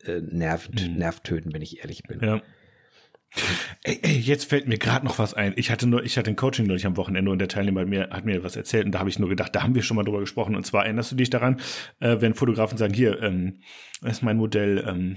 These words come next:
Speaker 2: ne, so, geh nicht zu anderen Fotografen“ und sowas, ne?
Speaker 1: Ja, hatten wir letztens drüber.
Speaker 2: Mhm, genau, genau.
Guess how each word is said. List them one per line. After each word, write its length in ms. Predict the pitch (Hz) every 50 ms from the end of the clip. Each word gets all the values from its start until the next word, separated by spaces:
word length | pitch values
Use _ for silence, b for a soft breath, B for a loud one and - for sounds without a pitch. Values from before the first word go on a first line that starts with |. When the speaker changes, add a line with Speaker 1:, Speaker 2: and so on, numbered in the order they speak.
| - -
Speaker 2:
ne, 220 | - 120 135 151 139
so, 160 | 110 110 104 104
geh 100 | 104 110
nicht 140 | 107 104 -
zu 60 | - 104
anderen 160 | 101 101 -
Fotografen“ 440 | - - 107 104 107 107 104 - 113
und 100 | 107 -
sowas, 300 | - 113 117 123 120 -
ne? 80 | - -
Speaker 1:
Ja, 220 | 98 104 110 107
hatten 180 | 110 117 117 120
wir 100 | 110 101
letztens 440 | 92 92 87 - - - - - -
drüber. 280 | - - - 120 107
Speaker 2:
Mhm, 320 | 107 113 120 127 135 135 131
genau, 220 | 120 117 117 104
genau. 180 | 101 98 98